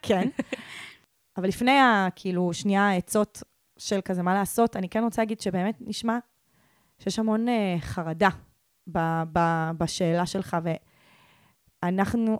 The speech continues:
Speaker 1: אני חושבת שמה שאנחנו נעשה היום, זה קצת לעשות סדר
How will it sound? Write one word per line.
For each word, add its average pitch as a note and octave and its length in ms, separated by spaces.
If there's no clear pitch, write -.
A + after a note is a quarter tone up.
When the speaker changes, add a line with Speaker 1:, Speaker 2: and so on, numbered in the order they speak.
Speaker 1:
אני F#3 140
חושבת A3+ 300
שמה F3+ 520
שאנחנו G#3+ 400
נעשה F3+ 340
היום, F#3+ 340
זה E3+ 200
קצת - 400
לעשות F#3+ 460
סדר A3+ 500